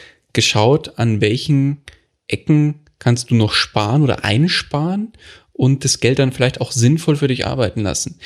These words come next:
Welchen Weg hast du da für dich gefunden,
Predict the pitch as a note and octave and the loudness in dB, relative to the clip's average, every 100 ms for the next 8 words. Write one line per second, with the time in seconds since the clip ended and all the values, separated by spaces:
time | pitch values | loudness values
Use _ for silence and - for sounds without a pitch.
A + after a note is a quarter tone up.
0 | - - G#2 A#2 B2+ A#2+ - D#3+ - C#3+ | -20 -4 0 2 2 2 2 -2 0 0
1 | C#3 B2 C3+ - A#2+ - C#3 D#3+ F3 F3 | 0 0 -2 -4 -4 2 2 2 0 -2
2 | F3 | -2